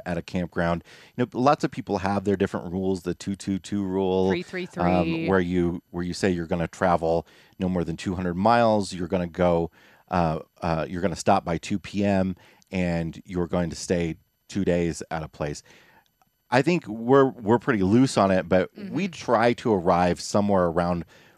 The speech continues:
Speaker 1: when the campground allows you to check in.
Speaker 2: Yeah, I do not like to arrive at a campground anymore around the witching hour,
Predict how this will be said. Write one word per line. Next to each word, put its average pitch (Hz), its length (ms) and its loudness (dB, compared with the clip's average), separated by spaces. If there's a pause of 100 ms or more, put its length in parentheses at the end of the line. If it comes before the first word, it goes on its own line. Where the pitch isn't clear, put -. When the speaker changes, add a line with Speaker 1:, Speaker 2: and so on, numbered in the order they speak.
Speaker 1:
when 95 200 0
the 87 100 -2
campground 87 680 0 (120)
allows 80 380 -2
you 76 80 -6
to 76 100 -10
check - 320 -10
in. 143 320 -12 (560)
Speaker 2:
Yeah, 180 360 4 (120)
I 220 240 0
do 277 280 -6
not 208 500 2
like 180 360 -2
to 180 140 -2
arrive 165 280 2
at 165 60 -6
a 160 40 -8
campground 165 460 -6
anymore 156 560 -4 (120)
around 165 680 -2
the 170 100 2
witching 156 400 -2
hour, 147 480 -2